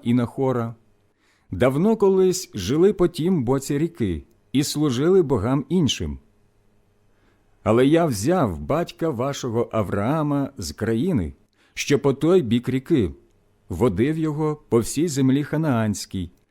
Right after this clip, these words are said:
розмножив його потомків і дав йому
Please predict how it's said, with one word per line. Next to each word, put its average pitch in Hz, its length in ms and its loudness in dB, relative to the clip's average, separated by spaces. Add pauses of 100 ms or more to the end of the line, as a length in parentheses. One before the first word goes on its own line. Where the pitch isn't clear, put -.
(240)
розмножив 147 800 2
його 123 360 -2
потомків 110 880 -2 (460)
і 123 120 4
дав 160 360 0
йому 175 420 0